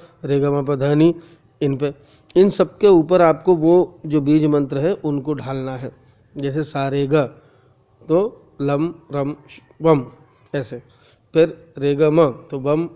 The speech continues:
रम शम, ऐसे करके उनको बना लो खुद ही। जैसे सारे ग बनाया वैसे ही आप लम रम वम बना सकते हो। तो इस तरह से पूरे पेज में आपको पहले <clears throat> बीज मंत्रों को करना है।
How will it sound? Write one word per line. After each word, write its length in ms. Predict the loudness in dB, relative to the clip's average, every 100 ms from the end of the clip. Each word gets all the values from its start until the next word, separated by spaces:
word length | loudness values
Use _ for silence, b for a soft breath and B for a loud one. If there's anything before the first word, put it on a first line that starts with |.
| -8
रम 220 | -6 -6 -6
शम, 240 | -6 -6 -8
ऐसे 220 | -8 -8 -8
करके 260 | -8 -4
उनको 260 | -6 -4 -6
बना 260 | -4 -4
लो 200 | -4 -6 -8 -10 -10 -10
खुद 140 | -8
ही। 160 | -8 -10 b b b -12
जैसे 240 | -12 -12
सारे 380 | -12 -10 -8 -8
ग 200 | -6 -6
बनाया 400 | -6 -6 -6 -6
वैसे 300 | -8 -10 -10
ही 60 | -8
आप 180 | -10 -12
लम 320 | -12 -12 -14 -14
रम 400 | -14 -10 -8 -10 -12 _ -14
वम 340 | -8 -6 -6
बना 220 | -8 -10
सकते 380 | -14 -18 -16 -14
हो। 220 | -12 -14 -20 _ _ _ _ _ _ _ _ _ _ B B B B B
तो 80 | -2
इस 120 | 0
तरह 140 | 4 4
से 120 | 4
पूरे 280 | 4 6 6
पेज 280 | 4 2 2
में 120 | 0
आपको 260 | -2 -6
पहले 300 | -6 -4 -4 -4 -6 -4
<clears throat> 640 | -4 -6 -12 -20 _ -2
बीज 180 | 0 0
मंत्रों 360 | -4 -8 -10
को 80 | -12
करना 320 | -16 -18 -18
है। 180 | -18 -20